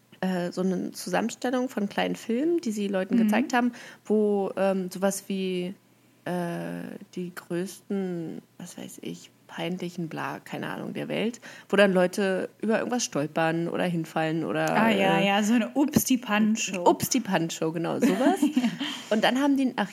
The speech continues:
Speaker 1: jedem, äh, Mal auf die Fresse packen, äh, so
Speaker 2: Mhm.
Speaker 1: eine Lacher eingespielt. Und die Leute, die sich das angeguckt haben, haben dann auch immer mitgelacht. Und dann haben sie es einer anderen Gruppe gezeigt, haben aber ganz
Speaker 2: Mhm.
Speaker 1: traurige Musik drunter gelegt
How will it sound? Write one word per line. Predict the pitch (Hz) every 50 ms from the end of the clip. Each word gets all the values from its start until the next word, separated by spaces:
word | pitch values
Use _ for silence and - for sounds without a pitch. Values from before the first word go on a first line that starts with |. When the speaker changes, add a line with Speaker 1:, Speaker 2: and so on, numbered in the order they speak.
| - -
Speaker 1:
jedem, | 202 208 226 269 285 330 349 349 - - _ _ _ _ _ _ -
äh, | 202 220 220 220 214 208 208 - - -
Mal | 196 196 196 214 233 254
auf | - 220 -
die | - 202
Fresse | - - 185 190 - 254
packen, | 247 - 262 269 262 339 339 330 349 - _ _ _ _ _ -
äh, | - 226 220 214
so | 208 214 226
Speaker 2:
Mhm. | -
Speaker 1:
eine | 226 214
Lacher | 190 180 180 - 185
eingespielt. | 180 - 170 170 160 160 160 156 - - - 175 165 160 156 - - - - - _
Und | - 185 175
die | 185
Leute, | 170 175 165 220 226 294 277
die | 247 214
sich | 196 196 190
das | - 202 -
angeguckt | - - 269 359 349 - - 220 - - -
haben, | 208 - 262 285 349 381 -
haben | 202 185 202 240 262 262
dann | 226 -
auch | - - -
immer | - 214 240 262
mitgelacht. | 240 208 202 208 - - 226 202 180 180 - - - - - - _ _ - - - - _ _ _ _
Und | - 208 202 208
dann | 190 226 240 254
haben | 240 233
sie | 233 214
es | - 208
einer | -
anderen | 220 240 277 294 262 240
Gruppe | 196 196 - 226 202
gezeigt, | 214 202 - 220 220 - - -
haben | 226 208 208 -
aber | - - 185 180
ganz | - 214 202 202 196
Speaker 2:
Mhm. | 233
Speaker 1:
traurige | - - 220 214 233 226 226 226
Musik | 214 208 196 226 254 - -
drunter | - - 190 190 - 190 190
gelegt | 190 185 190 190 202 247 294 - - - -